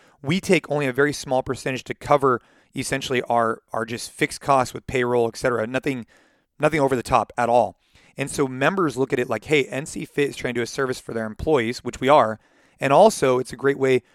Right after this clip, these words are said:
for our employees to generate revenue and for them to scream from the hilltops about this value that they're gonna be providing. And I hope that our me-, our staff makes as much money as possible off this virtual P T and that we retain as many members as possible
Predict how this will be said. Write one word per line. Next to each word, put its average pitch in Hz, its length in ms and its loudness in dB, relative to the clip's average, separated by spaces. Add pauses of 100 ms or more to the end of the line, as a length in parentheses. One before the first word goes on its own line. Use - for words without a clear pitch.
(140)
for 131 160 2
our 127 60 4
employees 156 460 2
to 123 60 -12
generate 123 320 -2
revenue 135 560 0 (540)
and 156 180 -2
for 151 120 0
them 170 180 2
to 156 80 -2
scream 160 320 -6
from 147 120 -14
the 135 80 -4
hilltops 151 480 0
about 135 180 -2
this 131 140 -8
value 131 340 2
that 127 100 -2
they're 131 120 -2
gonna 127 100 -4
be 131 80 -6
providing. 165 480 2 (320)
And 135 100 -2
I 147 100 2
hope 196 300 4
that 135 120 0
our 127 120 2
me-, 131 220 0
our 117 260 0
staff 120 340 -6 (320)
makes 151 240 -2
as 135 100 -6
much 156 200 -2
money 156 220 -2
as 143 80 -2
possible 180 440 4
off 113 100 -4
this 127 140 -14
virtual 127 340 -4
P 135 160 -8
T 120 300 -8 (300)
and 151 80 -10
that 139 120 2
we 170 120 -2
retain 170 480 -4
as 127 120 -6
many 143 180 -2
members 139 420 0
as 113 80 -8
possible 127 540 0